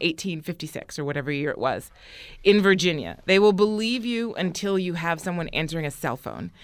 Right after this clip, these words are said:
And I thought that it was really ingenious because in, in many ways it's some of what I did.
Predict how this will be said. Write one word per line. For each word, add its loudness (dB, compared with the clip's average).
And 8
I 6
thought 4
that 4
it 2
was 2
really 2
ingenious 0
because 0
in, 2
in 6
many 4
ways 4
it's -4
some 4
of 0
what 0
I -4
did. -8